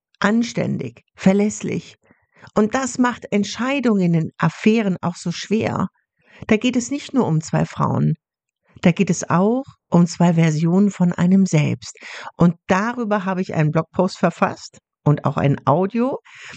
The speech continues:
Das heißt, das war, ist mir ein unglaublich wichtiges Thema, weil es mir in den über inzwischen achtzehn Beratungsjahren immer wieder begegnet. Und der Titel heißt deswegen genau so, warum Männer bei einer Trennung Angst haben,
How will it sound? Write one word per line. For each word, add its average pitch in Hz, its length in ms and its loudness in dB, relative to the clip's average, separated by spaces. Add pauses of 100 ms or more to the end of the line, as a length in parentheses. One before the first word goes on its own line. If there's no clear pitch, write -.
(100)
Das 180 180 2
heißt, 196 240 0
das 185 140 -6
war, 180 100 -2
ist 202 140 -4
mir 202 120 4
ein 196 140 2 (140)
unglaublich 247 640 0
wichtiges 202 400 0
Thema, 220 320 0
weil 185 120 -2
es 190 120 -6
mir 190 100 0
in 180 80 0
den 175 160 0
über 180 400 0
inzwischen 185 560 -2
achtzehn 220 560 0
Beratungsjahren 180 840 0 (500)
immer 202 320 2
wieder 202 200 -2
begegnet. 160 580 -2 (520)
Und 185 80 6
der 185 140 2
Titel 208 260 0
heißt 196 220 0
deswegen 185 260 -2
genau 185 300 0 (280)
so, 185 640 4 (320)
warum 208 400 2
Männer 208 320 -4
bei 220 80 -2
einer 190 320 -2
Trennung 208 400 0 (120)
Angst 233 380 -2
haben, 151 420 0